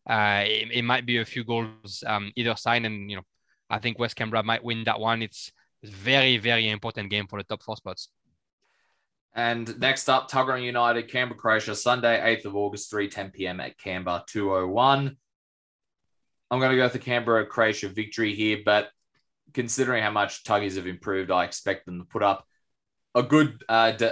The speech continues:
Speaker 2: a good, a good performance, and you'll probably see how, how well their shape has improved throughout the season. Uh, in saying that, though, Canberra, Croatia victory for me. Michael?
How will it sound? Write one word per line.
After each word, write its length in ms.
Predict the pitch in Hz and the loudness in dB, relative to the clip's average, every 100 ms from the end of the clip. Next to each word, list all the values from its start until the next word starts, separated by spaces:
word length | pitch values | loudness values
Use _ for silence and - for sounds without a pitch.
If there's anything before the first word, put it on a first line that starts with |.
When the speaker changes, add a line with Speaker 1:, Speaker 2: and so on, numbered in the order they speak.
| - | 2
Speaker 2:
a 140 | 113 | 0
good, 220 | 131 135 113 | 2 2 0
a 100 | 110 | -2
good 180 | 120 | -2
performance, 540 | - 98 98 92 90 - | -4 -4 -2 0 -2 -4
and 160 | 98 | -4
you'll 140 | 98 98 | -2 0
probably 280 | 113 101 95 | 0 0 0
see 360 | - 98 95 | 0 2 2
how, 400 | 90 95 95 95 - _ _ _ _ _ _ | 2 4 4 4 -2 _ _ _ _ _ _
how 300 | 110 110 107 | 4 6 6
well 420 | 113 110 107 101 | 6 6 4 0
their 160 | 101 95 | -2 -2
shape 320 | - 98 95 | 0 0 0
has 140 | 95 | -6
improved 420 | 90 85 98 87 | -8 -6 -6 -6
throughout 320 | - 90 87 85 | -4 -2 0 -2
the 80 | |
season. 540 | 85 - 92 87 82 73 - | -4 -2 -2 -4 -8 -16 -8
Uh, 200 | 87 92 | -4 -2
in 80 | 95 | -2
saying 240 | 107 101 | 0 0
that, 140 | 95 90 | 0 0
though, 160 | 92 | -2
Canberra, 360 | 92 98 90 87 | -2 -6 -6 -6
Croatia 280 | 95 82 - | -6 -6 -6
victory 300 | 80 73 76 | -14 -12 -14
for 140 | - 67 | -14 -16
me. 200 | 65 - | -18 -10
Michael? 400 | 92 107 135 139 | -2 0 0 -8